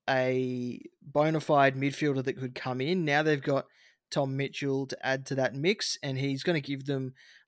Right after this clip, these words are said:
a little more than what they already had. Dan McStay gives them another target up forward alongside Brody Mihocek, who's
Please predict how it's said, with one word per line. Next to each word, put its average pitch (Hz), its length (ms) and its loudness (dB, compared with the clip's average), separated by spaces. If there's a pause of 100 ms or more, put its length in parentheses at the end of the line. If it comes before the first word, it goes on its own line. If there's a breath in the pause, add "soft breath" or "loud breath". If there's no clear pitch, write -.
a 185 60 -6
little 208 200 6
more 147 240 2
than 143 140 -2
what 131 100 -8
they 131 140 0
already 131 360 0
had. 147 380 -2
Dan 190 240 4
McStay 143 680 2 (360 loud breath)
gives 135 240 -4
them 139 160 -4
another 135 280 0
target 135 420 0
up 123 160 -2
forward 135 340 -2
alongside 131 680 -2
Brody 127 260 0
Mihocek, 151 640 0
who's 139 320 -2